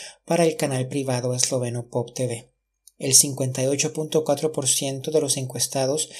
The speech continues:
apoya al actual equipo ministerial, mientras que el veintiséis punto siete por ciento se opone. Si las elecciones se celebraran hoy,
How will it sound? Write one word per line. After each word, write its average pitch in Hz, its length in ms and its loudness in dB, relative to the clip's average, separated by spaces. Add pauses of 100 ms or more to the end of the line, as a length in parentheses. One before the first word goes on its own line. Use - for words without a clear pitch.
(240)
apoya 160 560 4
al 170 100 4
actual 151 400 0
equipo 131 420 -6
ministerial, 143 680 -2 (300)
mientras 160 580 2
que 127 240 -2
el 127 100 -4
veintiséis 131 680 0
punto 160 340 -4
siete 135 260 -2
por 156 220 0
ciento 123 420 -2
se 135 160 0
opone. 123 320 -10 (760)
Si 143 120 -2
las 127 180 2
elecciones 131 800 0
se - 160 2
celebraran 127 640 0
hoy, 127 360 -2